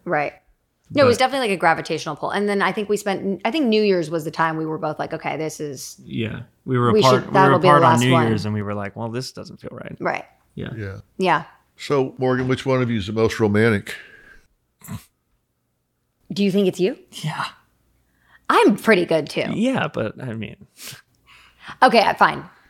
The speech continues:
Speaker 1: He's probably more romantic, but I think we're both e-, equally thoughtful.
Speaker 2: Yeah, totally.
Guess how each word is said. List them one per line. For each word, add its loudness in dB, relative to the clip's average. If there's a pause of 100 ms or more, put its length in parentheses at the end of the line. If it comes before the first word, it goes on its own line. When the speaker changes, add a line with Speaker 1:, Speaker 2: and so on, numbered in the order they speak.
(100)
Speaker 1:
He's 2
probably 6
more 0
romantic, -4
but -2
I 4
think 0
we're 4
both 2
e-, -16 (680)
equally -4
thoughtful. -4
Speaker 2:
Yeah, -2 (260)
totally. -6